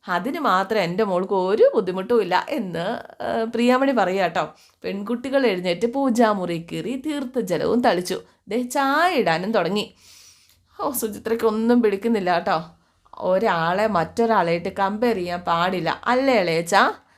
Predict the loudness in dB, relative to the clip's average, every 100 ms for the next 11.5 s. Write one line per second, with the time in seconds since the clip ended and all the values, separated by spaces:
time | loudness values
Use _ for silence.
0 | _ _ -2 2 2 0 -6 -10 -10 -10
1 | -10 -6 -4 -2 -2 -2 -4 -8 -16 _
2 | _ _ _ _ _ _ _ _ _ _
3 | _ _ _ _ _ _ _ _ _ _
4 | _ _ _ _ _ 2 4 4 2 2
5 | 2 0 0 0 2 2 2 0 0 0
6 | 2 2 2 4 2 2 0 -4 -4 -8
7 | _ -20 -20 -6 2 2 2 -8 -4 0
8 | 0 0 -4 -6 -6 -6 -2 -2 -2 -2
9 | -4 -2 -2 0 0 -2 -2 -2 -6 _
10 | _ -20 _ _ _ -4 -2 0 0 -2
11 | -10 _ _ -4